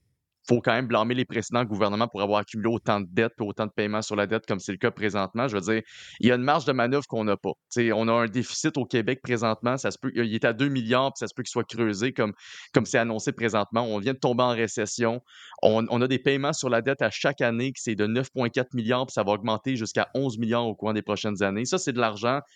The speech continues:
qu'on paye sur, de l'intérêt sur de la dette qu'on n'a pas pour répondre aux, aux demandes des professeurs. Qui, puis en ce moment, faut rappeler, je veux pas dire que le gouvernement fait preuve de bonne foi dans les négociations. Comme tu l'as mentionné,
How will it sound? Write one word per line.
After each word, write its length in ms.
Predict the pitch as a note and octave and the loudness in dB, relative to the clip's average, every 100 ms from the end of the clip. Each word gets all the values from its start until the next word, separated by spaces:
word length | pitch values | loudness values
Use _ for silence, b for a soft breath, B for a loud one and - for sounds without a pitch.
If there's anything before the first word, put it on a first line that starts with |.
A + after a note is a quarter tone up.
| b | b
qu'on 140 | - F#2+ | 0 2
paye 200 | A#2+ A#2+ | 0 0
sur, 200 | - - | -4 -6
de 140 | G2 | 0
l'intérêt 440 | B2 C3+ C3 A#2+ | 0 2 0 -2
sur 160 | C3+ A2+ | -2 -2
de 40 | |
la 100 | G2+ | 0
dette 140 | G#2 A#2+ | 0 0
qu'on 120 | A2+ | 0
n'a 100 | G#2+ | 0
pas 120 | G2+ C3+ | 0 -2
pour 220 | B2 B2 | -2 -2
répondre 400 | G#2+ G#2 B2 C3+ C3 B B | 0 0 0 -2 -8 B B
aux, 240 | - A#2 A#2 | 2 2 2
aux 100 | B2 | 2
demandes 280 | A2+ A2+ C3 | 2 2 0
des 100 | A#2+ | -2
professeurs. 500 | A#2 A2+ G#2 C3+ D#3+ | -2 -2 -2 0 -2
Qui, 100 | - F#2 - | -6 -12 -6
puis 240 | A#2+ G#2+ - | -2 -2 0
en 140 | A#2 | 0
ce 60 | C#3+ | 2
moment, 360 | - A2+ A#2+ F3 - b b | 0 0 0 -4 -8 b b
faut 100 | - | 2
rappeler, 360 | G2+ G#2+ D#3 B2+ | 2 2 0 -4
je 120 | G2 | -4
veux 80 | G2+ | 0
pas 120 | D3 | 0
dire 280 | A#2 D3 D#3+ - | 0 0 0 -2
que 60 | |
le 60 | G#2+ | -2
gouvernement 380 | G2 G#2+ G#2+ B2+ | 0 0 0 0
fait 140 | G#2 | -2
preuve 220 | F#2+ A#2 | -2 -2
de 80 | G#2+ | 0
bonne 240 | F#2 G2 | 0 0
foi 160 | F#3 C3+ | 0 -2
dans 80 | B2 | 0
les 80 | G#2 | 0
négociations. 720 | G#2 G#2 F#2+ A2 G2 - C#3 | 0 -2 0 0 0 -2 -4
Comme 160 | A2+ | -6
tu 100 | F#2 A#2+ | -4 -2
l'as 40 | |
mentionné, 600 | A#2 A2 - G#2+ A2 C3 | 0 0 0 -2 0 -4